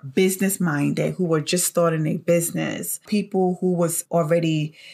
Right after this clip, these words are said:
established in a business, successful business owners, getting advice, finding a mentor, finding a coach to support me on this business venture.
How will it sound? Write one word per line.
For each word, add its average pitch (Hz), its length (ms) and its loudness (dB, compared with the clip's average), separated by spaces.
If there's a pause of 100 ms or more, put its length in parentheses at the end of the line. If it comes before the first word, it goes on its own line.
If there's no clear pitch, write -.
(200)
established 180 680 0
in 170 120 0
a 156 80 4
business, 151 440 -2
successful - 540 -4
business 160 460 0
owners, 151 400 -2
getting 190 340 0
advice, 156 640 0 (360)
finding 190 440 2
a 175 80 4
mentor, 165 760 0
finding 165 320 0
a 156 60 -2
coach - 640 -2 (260)
to - 140 -2
support - 760 -2
me 165 380 2
on 160 240 2
this 156 220 -2
business 151 400 -2
venture. 143 500 -6